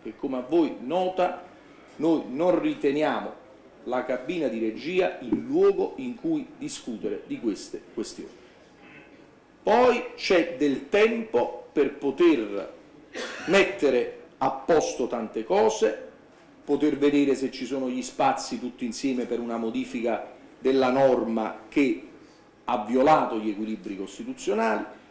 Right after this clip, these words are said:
se ci sono spazi per interpretazioni. Quello che è importante è che dopo due anni il dialogo istituzionale sul tavolo massimo del tema città di Napoli è ripreso.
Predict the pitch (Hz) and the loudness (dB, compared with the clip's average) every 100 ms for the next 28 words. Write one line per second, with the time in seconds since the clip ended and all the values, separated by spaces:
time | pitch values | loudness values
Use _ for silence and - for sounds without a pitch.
0 | - - 160 - 147 160 147 - 165 151 | -8 2 2 4 2 2 2 2 4 4
1 | 117 - 127 113 139 131 120 127 - 139 | 4 -2 -6 -2 0 2 0 -2 -2 0
2 | 160 202 - 262 277 254 - - - - | 0 0 -2 0 2 0 -2 -16 -20 0
3 | 202 214 180 139 143 135 190 170 - 87 | 6 6 6 6 4 4 2 0 0 -6
4 | 82 92 117 113 135 123 151 143 135 113 | -6 -6 -6 -4 -2 0 2 2 0 -2
5 | 196 240 226 208 214 208 208 208 - - | -2 2 4 2 0 0 -2 -4 -6 -20
6 | - 131 131 156 185 196 190 180 185 - | -10 -8 0 4 6 6 4 2 0 -2
7 | - - 196 - 180 165 160 - 165 147 | -8 -10 -8 -6 -6 -6 -6 -2 0 0
8 | 117 98 101 120 107 196 196 151 127 156 | -2 -4 -8 -10 -6 0 2 2 2 2
9 | 165 - - 139 123 110 - 170 165 113 | 0 -4 -6 -6 -4 -4 -4 -4 -2 -4
10 | - - - 175 165 117 90 104 95 - | -6 -6 -2 0 0 -2 -4 -6 -8 -4
11 | 135 117 - - - | -4 -4 -8 -14 -16